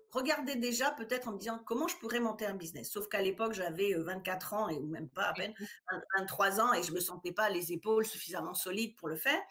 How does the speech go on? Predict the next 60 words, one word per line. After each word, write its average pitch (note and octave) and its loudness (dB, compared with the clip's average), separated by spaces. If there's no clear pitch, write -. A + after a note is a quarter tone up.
Et F#3+ 0
puis G#3 2
après, G#3 4
bon, F#3 0
j'ai E3+ -2
changé F#3 -2
de E3 -8
job F3+ 0
plusieurs E3+ -8
fois. C#4 2
Chaque G#3 2
fois, F#3 0
je F3+ -6
me F3+ -8
dis, E3 -8
je E3 -2
le E3 4
fais, G3 0
je G3 -4
le F3+ -4
fais F3 -6
pas. C4+ 6
Après, A3+ 0
j'étais F#3+ -4
commerciale G3 0
et F3 -2
je D#3+ -8
gagnais E3+ -4
super F#3+ -6
bien G3 -2
ma G3 2
vie. A3+ 0
Donc, E3+ -6
je D#3 -8
me F3 -6
disais, E3 0
bon, F3+ 0
je - -4
partais A3 6
effectivement F#3+ 4
deux, F#3+ 6
trois F#3+ 0
fois F#3+ -2
en F#3 2
vacances F#3 0
à F3 0
l'étranger. F#3+ 0
Donc, F3 -4
euh, D#3 2
tous - -8
les G#3 2
week-ends, G3 2
j'étais F3+ -2
dans E3 -2
le E3 -6
sud E3+ -6
de E3+ -2
la D#3+ 0
France. B3+ -2
Donc, E3 -2